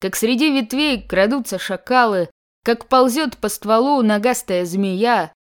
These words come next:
как пучатся от весенних соков стволы серебряных сосенок, видя то, что было недоступно не столь тренированному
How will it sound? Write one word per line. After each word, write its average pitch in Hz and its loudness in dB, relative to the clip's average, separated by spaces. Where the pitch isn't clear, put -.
как - -4
пучатся 233 -2
от 185 -2
весенних 226 -2
соков 247 -2
стволы 208 0
серебряных 190 0
сосенок, 208 -2
видя 254 4
то, 262 0
что - 0
было 254 6
недоступно 226 2
не 202 0
столь 247 2
тренированному 202 2